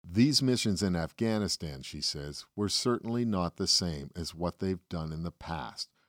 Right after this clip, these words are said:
or what they're doing now in different areas. When people go to war,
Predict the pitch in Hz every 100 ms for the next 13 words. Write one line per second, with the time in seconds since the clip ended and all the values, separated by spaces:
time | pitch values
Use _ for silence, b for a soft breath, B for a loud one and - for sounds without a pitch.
0 | - 90 85 90 - 92 85 95 92 92
1 | 95 80 64 65 90 82 87 85 87 82
2 | 76 104 - - _ _ _ _ - 92
3 | - 135 135 113 104 98 82 80 104 107
4 | 104